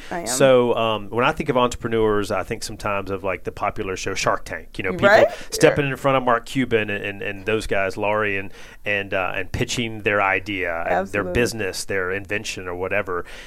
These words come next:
Speaker 2: And, um, and so, and, and, and the breaking down, "Okay, so I put this much money into the business. This is how much money I've made.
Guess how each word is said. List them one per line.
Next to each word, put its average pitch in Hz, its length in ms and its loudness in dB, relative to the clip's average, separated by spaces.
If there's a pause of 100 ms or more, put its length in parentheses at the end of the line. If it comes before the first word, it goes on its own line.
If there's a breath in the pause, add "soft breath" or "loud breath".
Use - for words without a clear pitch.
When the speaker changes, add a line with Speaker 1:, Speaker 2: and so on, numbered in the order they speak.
(140)
Speaker 2:
And, 98 480 -2
um, 90 580 -6
and 101 180 -8
so, 104 440 0
and, 98 220 -6
and, 98 320 -8
and 98 480 -8
the 110 100 -8
breaking 117 320 0
down, 107 220 2
"Okay, 101 300 0
so 101 200 -2
I 95 100 2
put 101 220 -6
this - 160 -4
much 113 180 -4
money 104 220 -2
into 101 120 -6
the 101 100 -6
business. 113 400 0
This 98 160 -2
is - 40 -2
how 101 140 2
much 98 200 -6
money 90 200 -6
I've 85 120 -4
made. 123 460 0